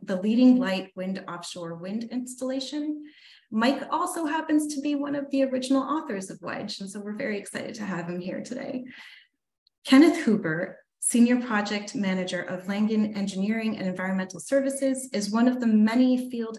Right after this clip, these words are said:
experts that Waterfront Alliance has called upon for technical guidance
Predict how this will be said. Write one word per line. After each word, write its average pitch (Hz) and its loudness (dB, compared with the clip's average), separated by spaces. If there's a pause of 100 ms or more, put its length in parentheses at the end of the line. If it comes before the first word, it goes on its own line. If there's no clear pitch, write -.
experts 196 -12
that - -12
Waterfront 220 -4
Alliance 185 -6
has 185 -14
called 190 -8
upon - -8 (340)
for 185 6
technical 214 0
guidance 175 -6